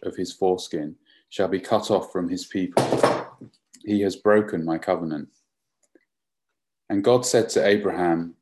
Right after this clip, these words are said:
"As for Sarai, your wife, you shall not call her name Sarai, but Sarah shall be her name. I will bless her, and moreover, I will give you a son by her.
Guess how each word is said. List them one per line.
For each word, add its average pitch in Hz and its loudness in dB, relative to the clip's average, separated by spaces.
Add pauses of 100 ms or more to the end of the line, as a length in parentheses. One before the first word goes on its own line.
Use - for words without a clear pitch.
(160)
"As 120 0
for 131 -2
Sarai, 110 4
your 92 2
wife, 92 0
you 101 -6
shall 104 -2
not 113 0
call 107 0
her 98 0
name 92 -2
Sarai, 92 2
but - -2
Sarah 87 0 (160)
shall 90 -6
be 82 -4
her 85 -8
name. 80 -4 (580)
I 98 0
will 104 2
bless 117 0
her, 76 -2
and 92 -4
moreover, 98 2
I 92 -2
will 113 2
give 98 -6
you 80 -8
a 78 -10
son 82 -2
by 76 -6
her. 76 -10